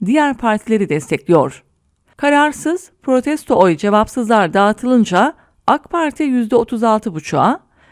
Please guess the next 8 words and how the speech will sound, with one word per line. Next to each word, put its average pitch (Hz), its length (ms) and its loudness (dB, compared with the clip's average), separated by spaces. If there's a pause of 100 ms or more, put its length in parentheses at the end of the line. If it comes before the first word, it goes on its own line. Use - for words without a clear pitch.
(120)
C 220 220 4
H 277 100 -2
P 302 140 -4
yüzde 254 380 -2
yirmi 233 280 2
dört 277 260 0
nokta 262 260 -6
yediye, 170 640 -4